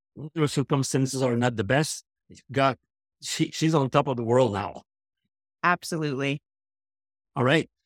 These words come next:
Speaker 1: So make sure, people, that you keep in your inbox every week when we send you the links to the new recordings. We are now at this point with this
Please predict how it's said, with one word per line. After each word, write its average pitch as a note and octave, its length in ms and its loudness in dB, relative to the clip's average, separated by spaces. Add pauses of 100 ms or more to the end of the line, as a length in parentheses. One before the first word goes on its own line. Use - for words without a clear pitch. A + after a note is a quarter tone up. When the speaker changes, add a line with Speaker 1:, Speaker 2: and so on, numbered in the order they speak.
Speaker 1:
So E3+ 500 6 (440)
make D#3 300 2
sure, F3 240 4
people, D#3+ 340 2
that C#3+ 200 2 (100)
you C#3 180 2
keep D3 280 2 (100)
in C#3 80 2
your C3 360 6 (100)
inbox C#3+ 680 2
every C3+ 200 0
week C#3+ 240 2
when B2+ 180 -2
we B2 80 0
send C3 280 -2
you C3 60 -4
the A#2+ 100 -2
links C3 460 0
to B2+ 340 -2 (280)
the A#2 80 -2
new C3+ 400 4 (240)
recordings. D3 760 2 (240)
We C3 160 2
are C3+ 220 4
now C3 480 2 (480)
at A#2+ 180 0
this C#3+ 180 0
point C#3+ 280 0
with B2 180 -6
this C3+ 240 -2